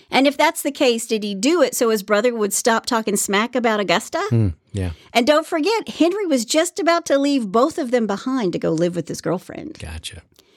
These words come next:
Speaker 1: So if you've ever read Oedipus Tyrannus, the play by Sophocles, Ed definitely has an Oedipus complex.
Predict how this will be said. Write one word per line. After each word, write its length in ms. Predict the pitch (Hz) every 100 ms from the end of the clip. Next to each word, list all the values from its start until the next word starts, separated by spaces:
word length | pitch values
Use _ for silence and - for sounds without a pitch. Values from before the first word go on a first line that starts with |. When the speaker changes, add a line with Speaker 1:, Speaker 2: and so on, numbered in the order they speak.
| _ -
Speaker 1:
So 200 | 277 269
if 120 | 294
you've 160 | 320 277
ever 280 | 330 392
read 260 | 339 277 254 -
Oedipus 460 | 254 269 277 277
Tyrannus, 600 | - 226 202 196 185 196 -
the 100 | 208
play 220 | 196 190
by 120 | 170
Sophocles, 720 | - 226 - 170 - 165 156 -
Ed 320 | 196 226 208
definitely 720 | 233 254 294 254 - 165 170
has 200 | 185 165
an 120 | 170 -
Oedipus 380 | 180 170 - -
complex. 720 | - - - - - -